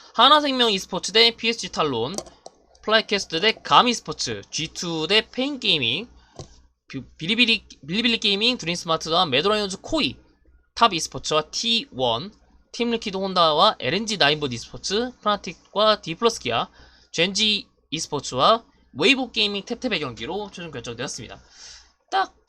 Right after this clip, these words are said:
그 보자마자 든 생각은, 어, 피에스지가 정말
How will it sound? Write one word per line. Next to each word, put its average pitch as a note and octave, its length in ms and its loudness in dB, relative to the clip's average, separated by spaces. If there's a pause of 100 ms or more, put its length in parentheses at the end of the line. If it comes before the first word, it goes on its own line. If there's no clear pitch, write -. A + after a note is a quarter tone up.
(360)
그 - 140 -16
보자마자 G#3 600 2
든 D3 180 -10
생각은, D#3 600 -6 (960)
어, B2 800 -6
피에스지가 G#3 1200 0
정말 E3 720 0